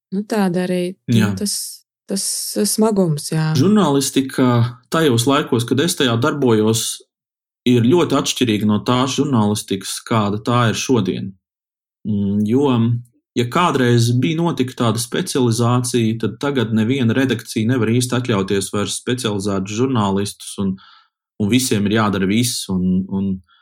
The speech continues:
Speaker 2: un tagad tu esi vienlaikus gan operators, gan montētājs, gan intervētājs, gan, nu, tu esi cilvēks robots. Ja tu tāds neesi, tad tu droši vien, ka nederēsi tai redakcijai.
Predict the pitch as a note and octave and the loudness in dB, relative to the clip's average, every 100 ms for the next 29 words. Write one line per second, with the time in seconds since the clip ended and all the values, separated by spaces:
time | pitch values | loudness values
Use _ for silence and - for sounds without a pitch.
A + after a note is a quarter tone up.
0 | _ _ _ _ G#2+ B2+ A#2 G#2 A2+ G#2+ | _ _ _ _ -4 0 0 2 2 2
1 | - G#2 A#2+ A2 G#2 G2 G2 A2 D3 - | 0 0 2 2 0 -2 0 2 2 2
2 | B2 A#2 A#2 A2 G#2+ G#2+ G2 G2 A2 C#3 | 0 0 2 0 0 -2 0 0 2 0
3 | - A2+ G#2 G#2+ G2+ G2 G2+ F#2+ F#2+ F#2+ | 0 -2 -2 -2 -2 -4 -2 0 0 0
4 | A2+ C3 C#3 A#2 G#2+ G#2 G2+ G2 G2 - | 0 -2 0 0 0 -2 -4 -6 -6 -8
5 | G2+ F#2+ F#2+ - - B2+ A#2 A2 F#2+ C3 | -6 -4 -6 -12 -4 -4 -2 -6 -4 -2
6 | A2 G2+ F#2 A2 A2+ G2 F#2 - - _ | 0 0 -2 0 0 -2 -6 -10 -16 _
7 | _ - G#2 B2 A#2+ B2+ G#2+ A#2 D3+ D3+ | _ -6 -2 -2 -2 -2 -2 -2 -2 0
8 | A#2+ G#2 - G2+ F#2+ G#2+ G2 F#2+ G#2 G2+ | 0 -2 -6 -8 -6 -4 -4 -2 -4 -4
9 | G2+ F#2+ G#2 A2+ G2 F2+ F2 - F#2 F#2 | -6 -4 -2 0 0 -2 -4 -4 -2 -2
10 | F#2+ F#2 - G2 F2+ | -2 -4 -8 -4 -2